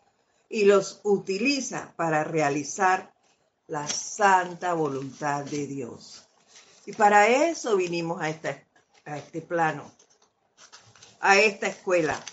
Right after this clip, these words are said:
a aprender. No era para contagiarnos de las malas calificaciones, era para aprender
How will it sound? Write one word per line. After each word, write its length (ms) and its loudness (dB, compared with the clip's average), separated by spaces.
a 300 2
aprender. 840 -2
No 200 2
era 380 2
para 240 6
contagiarnos 1120 0
de 100 2
las 200 0
malas 360 0
calificaciones, 1040 -6
era 300 0
para 400 0
aprender 800 -2